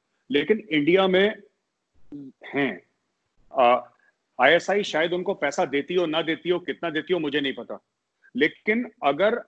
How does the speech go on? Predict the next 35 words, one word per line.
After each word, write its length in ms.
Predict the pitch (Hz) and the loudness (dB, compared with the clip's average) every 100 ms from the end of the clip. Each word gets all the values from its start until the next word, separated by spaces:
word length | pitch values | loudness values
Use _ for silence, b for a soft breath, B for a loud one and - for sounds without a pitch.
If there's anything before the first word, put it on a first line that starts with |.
| 139 | -4
अरुंधति 500 | 156 196 160 - 180 | -4 -4 -6 -2 0
रॉय 240 | 151 156 | 2 2
है 340 | 139 143 104 - _ _ _ _ - - - | 0 -2 -4 -10 _ _ _ _ -20 -20 -20
जिसको 460 | - 170 - - 214 | -10 -10 -8 0 0
आपके 480 | 240 156 170 - 208 | 2 0 -2 -2 -6
आर्मी 480 | - 147 156 180 190 | -4 -4 -4 -4 -8
चीफ 260 | 175 196 139 | -8 -10 -6
जनरल 340 | 147 151 185 - _ - | -4 -2 -4 -6 _ -4
कमर 220 | 165 165 | -2 -2
जावेद 280 | 160 160 156 | -2 -2 -2
बाजवा 420 | 143 143 143 165 | -2 -2 -2 -4
ग्रीन 460 | 123 123 170 190 | -4 -4 -2 -2
बुक 140 | 165 160 | -4 -8
में 120 | 185 185 - | -6 -8 -4
कोट 200 | 226 196 | -2 0
कर 180 | - 160 | 0 0
रहे 160 | 151 | 0
हैं, 220 | 131 110 _ _ _ _ _ _ - - - - - | -4 -8 _ _ _ _ _ _ -20 -20 -20 -20 -8
right? 340 | - 202 226 - _ _ _ _ _ - | -2 -2 -2 -14 _ _ _ _ _ -4
एक 280 | 180 202 - _ _ _ _ _ 139 | -2 -2 -8 _ _ _ _ _ -4
मुल्क 360 | 160 233 240 | 0 0 -2
जिसके 320 | 127 170 - | -10 -8 -6
साथ 220 | 170 170 190 | -4 -4 -4
हमारी 240 | 156 170 170 | -4 -4 -4
चार 320 | 175 190 180 | -2 -2 -2
लड़ाइयां 440 | 170 160 165 160 | -2 -2 -4 -4
हो 100 | 143 | -6
चुकी 300 | 160 151 151 | -8 -8 -6
हैं, 280 | 143 156 165 - _ b b - | -4 -4 -6 -10 _ b b -2
एक 220 | 180 190 | -2 -2
हमारी 380 | 143 156 160 175 160 | -4 0 0 -2 -4
insurgency 520 | 170 175 143 156 170 | -2 0 -2 -2 0
oblique 380 | 139 143 160 - | 0 -2 -6 0
terrorism 520 | 165 156 160 151 165 | 0 0 -2 -4 -4
हमारी 280 | 143 151 | -2 -2